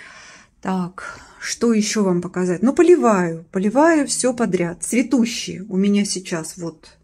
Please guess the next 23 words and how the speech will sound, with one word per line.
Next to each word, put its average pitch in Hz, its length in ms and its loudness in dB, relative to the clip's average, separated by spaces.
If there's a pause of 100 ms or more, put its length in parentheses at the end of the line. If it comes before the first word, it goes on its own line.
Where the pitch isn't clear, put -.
(460)
они 180 140 0
у 185 40 4
меня 185 180 4
политы 175 640 -2 (300)
чистой 285 320 -4
водой, 254 420 -2 (720)
а 208 80 -4
всё 214 160 0
остальное 240 580 2 (120)
я 180 140 -2
развела 190 540 -4 (180)
Гоноколонг 180 680 -2
Блюм 302 340 0 (300)
и 392 160 6
полила 214 760 0
все-все - 760 -4 (240)
орхидеюшки. 175 760 -14 (920)
Сейчас 208 640 -4
в 180 100 -6
этом 190 360 -2
уровне. 175 600 -6 (420)
Какой 214 300 2
метод 254 360 2